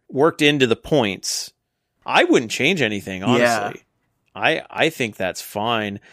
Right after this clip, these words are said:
Speaker 1: And the relic, he's got the Dominus Aegis on the company champ. We've already determined that that's, that's a good use of that. And actually make,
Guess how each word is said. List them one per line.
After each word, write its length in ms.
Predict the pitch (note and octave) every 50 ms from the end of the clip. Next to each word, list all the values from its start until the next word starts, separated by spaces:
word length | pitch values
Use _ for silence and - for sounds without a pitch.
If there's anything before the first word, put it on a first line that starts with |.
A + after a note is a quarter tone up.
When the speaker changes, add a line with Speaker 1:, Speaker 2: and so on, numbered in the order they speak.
| - - - -
Speaker 1:
And 240 | - C3+ C#3 C#3 C3
the 80 | C3
relic, 440 | B2 B2+ D3 D3+ D#3 E3 D#3+ D#3+ -
he's 400 | - - - C#3+ B2 C3+ C#3 C3 -
got 180 | D#3+ C#3+ A#2+
the 60 | C#3
Dominus 420 | B2 C#3+ C#3+ D#3 F3 F#3+ F#3+ - -
Aegis 380 | E3+ D#3+ D3+ D#3+ D#3+ D3 -
on 160 | C#3+ C#3 C#3 C3
the 60 | B2
company 280 | - C#3 B2+ C3+ C#3+ C#3+
champ. 360 | - - A#2 G#2+ G#2+ G#2+ -
We've 140 | A2 G#2 G#2+
already 200 | G#2 A2+ B2+ B2+
determined 320 | B2+ - C3+ A#2 A2+ G#2+
that 60 | G#2+
that's, 260 | G#2+ G#2 G#2 G2+ - - -
that's 280 | F#2+ A2+ A#2 A#2 -
a 60 | A2+ G#2
good 320 | G#2 - A2+ A#2 C3 B2+
use 280 | A#2 A2+ A2 A2 - A2
of 100 | G2+ G2+
that. 240 | G2 G2 G2 G2
And 140 | - G#2 A2
actually 300 | B2 C#3 C#3 - C#3 A#2+
make, 300 | A2 G#2+ A2 A#2 G#2+ -